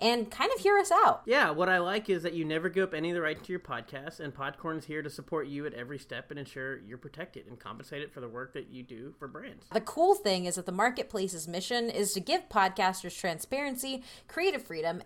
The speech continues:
Speaker 1: and full control over how and when they choose to monetize.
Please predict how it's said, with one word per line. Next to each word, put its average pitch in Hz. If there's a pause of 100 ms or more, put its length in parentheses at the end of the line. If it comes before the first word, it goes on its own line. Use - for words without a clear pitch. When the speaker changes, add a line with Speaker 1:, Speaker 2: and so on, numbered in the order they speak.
Speaker 1:
and 302
full 269
control 226
over 208
how 202
and 208
when 185
they 170
choose 165
to 151
monetize. -